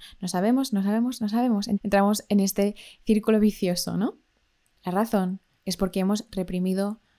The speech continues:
nuestra esencia, hemos olvidado quiénes somos. Nos hemos asociado principalmente con nuestro ego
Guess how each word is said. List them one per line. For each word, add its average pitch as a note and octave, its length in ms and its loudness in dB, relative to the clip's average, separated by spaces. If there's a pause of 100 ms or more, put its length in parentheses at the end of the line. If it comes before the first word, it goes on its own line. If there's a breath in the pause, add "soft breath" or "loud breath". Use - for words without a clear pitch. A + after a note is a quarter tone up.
(280)
nuestra F#3 340 -4
esencia, G#3 560 0 (220)
hemos G3 240 2
olvidado G3+ 540 -2
quiénes A3 360 2
somos. F3 520 -6 (640)
Nos G3+ 200 2
hemos G#3+ 200 4
asociado A3 600 0
principalmente G#3+ 800 2
con F#3 160 -4
nuestro F3+ 380 -4
ego A3 420 -2